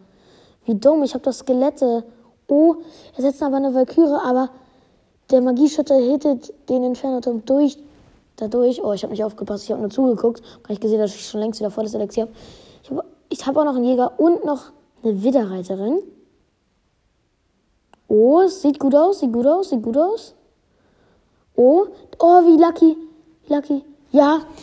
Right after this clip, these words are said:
er hat nämlich noch so, noch einen Elektromagier gesetzt zur Verteidigung. Aber direkt da stand mein Jäger. Und der Jäger hat direkt,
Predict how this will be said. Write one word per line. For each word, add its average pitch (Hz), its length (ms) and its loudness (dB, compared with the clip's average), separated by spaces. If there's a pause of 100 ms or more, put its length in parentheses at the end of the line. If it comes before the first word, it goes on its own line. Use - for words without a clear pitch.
(140)
er 262 60 -2
hat - 80 0
nämlich 262 200 -2
noch 247 120 -2
so, 247 120 -8
noch 226 300 -4
einen 226 80 -6
Elektromagier 226 580 -4
gesetzt 226 320 -6
zur - 80 -20
Verteidigung. 233 680 -6 (420)
Aber 214 400 -6 (260)
direkt 240 360 -4
da 226 120 -2
stand 214 240 -6
mein 202 200 -4
Jäger. 240 480 -2 (1120)
Und 220 140 -8
der 220 100 0
Jäger 214 400 -4
hat 208 160 -10
direkt, 220 600 -8